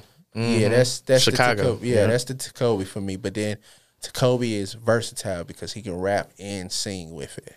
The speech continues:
Speaker 1: So that's what it's like. I'm like, you know, it's hard for a lot of people to do that. But
Speaker 2: That's a hell of a
Speaker 1: he make-,
Speaker 2: talent.
Speaker 1: he makes it super easy, and it's just, I was telling my homeboy, um, 'cause I play his music in Adidas.
Speaker 2: Mm.
Speaker 1: Um,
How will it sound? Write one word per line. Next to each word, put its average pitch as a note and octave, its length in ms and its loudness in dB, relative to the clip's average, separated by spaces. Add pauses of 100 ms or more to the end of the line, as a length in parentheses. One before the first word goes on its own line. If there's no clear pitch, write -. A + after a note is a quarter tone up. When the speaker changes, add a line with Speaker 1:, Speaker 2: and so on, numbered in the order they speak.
(140)
Speaker 1:
So - 180 -6
that's G#2+ 280 -2
what G2+ 340 0 (240)
it's G#2 220 -2
like. G2+ 260 2
I'm G#2 140 -6
like, F2 260 -6 (240)
you A#2+ 140 -2
know, G2 160 0
it's A#2+ 140 -2
hard B2+ 400 4
for G#2 140 -4
a G2 40 -2
lot G2+ 160 0
of F#2+ 40 -10
people F#2 220 -12
to E2+ 100 -10
do G2 220 -6
that. E2+ 300 -10
But - 260 0
Speaker 2:
That's F#2+ 220 2
a G#2+ 80 6
hell G#2 200 6
of G2 100 0
a - 40 2
Speaker 1:
he A2+ 60 -2
make-, - 40 -2
Speaker 2:
talent. A#2 360 2
Speaker 1:
he B2 100 -6
makes A2 360 -4
it - 120 -10
super G#2 400 -4
easy, F#2+ 580 -8
and F#2+ 140 -4
it's G2 160 -4
just, G2 260 -6 (560)
I F#2+ 180 0
was G2+ 180 -6
telling G2+ 260 -4
my F#2+ 120 -4
homeboy, G#2 640 -6 (120)
um, G2 420 -6 (200)
'cause G2 140 -8
I G#2+ 100 6
play G#2+ 200 -2
his G2+ 180 -8
music G2+ 380 -8
in F#2 100 -10
Adidas. A#2+ 560 -12 (280)
Speaker 2:
Mm. G#2 260 -6
Speaker 1:
Um, F#2+ 140 -6